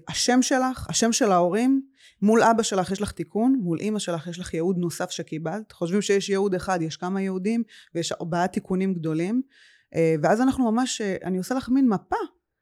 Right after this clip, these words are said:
אבל זאת מפה שאת יכולה לראות את התמונה הגדולה ולהבין למה משהו קרה בנקודה הזאת,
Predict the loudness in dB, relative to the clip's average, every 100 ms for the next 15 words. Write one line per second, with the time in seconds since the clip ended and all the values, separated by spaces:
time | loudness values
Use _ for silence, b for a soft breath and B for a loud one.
0 | _ _ _ 0 2 2 0 -2 -2 -2
1 | -2 0 0 0 -2 -4 -8 -8 -4 -2
2 | -2 0 0 0 0 0 0 0 0 0
3 | 2 4 4 2 0 -2 -4 -2 0 2
4 | 2 0 -2 -2 0 0 -6 -10 -10 _